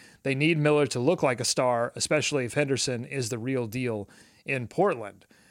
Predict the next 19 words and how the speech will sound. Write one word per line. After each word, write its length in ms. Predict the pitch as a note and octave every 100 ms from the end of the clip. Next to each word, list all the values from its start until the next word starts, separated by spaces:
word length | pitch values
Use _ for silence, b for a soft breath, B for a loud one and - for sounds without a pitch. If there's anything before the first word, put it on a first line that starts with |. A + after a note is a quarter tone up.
| b b b -
And 440 | D#3 E3+ E3+ E3
while 500 | C#3+ D#3 E3+ F3 E3+ D3+
I 200 | D3+ D3+
don't 320 | E3 F#3 C3
love 360 | C#3 D#3 F#3
that 200 | D3+ D#3
they're 360 | D#3 C#3+ C3+ B2 B2 B2
twenty-ninth, 840 | - D3 C3+ A#2 A#2 D3+ D#3+ - -
I 80 | C#3
mean, 200 | C#3 C3
it 80 | B2+
makes 300 | C#3+ C#3 -
a 60 |
lot 280 | C3 C3+ C3+
of 120 | A#2+
sense 560 | - - C#3 F3 E3+ -
to 120 | -
me 360 | C3 A#2+ A#2+ D3+
because 800 | - C3+ - C#3 C3+ C3 A#2 -